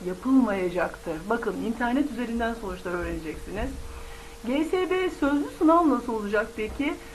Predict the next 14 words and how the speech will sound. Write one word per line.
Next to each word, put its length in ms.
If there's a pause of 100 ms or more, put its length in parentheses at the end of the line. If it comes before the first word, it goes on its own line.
(420)
Öncelikle 560
kura 300
çekimi 380
sonrası 540
sözlü 500
sınava 260
girmeye 420
hak 280
kazanan 400
adaylar 680 (140)
bakanlığımızca 840
belirlenecek 600
tarihlerde 840 (260)
sözlü 260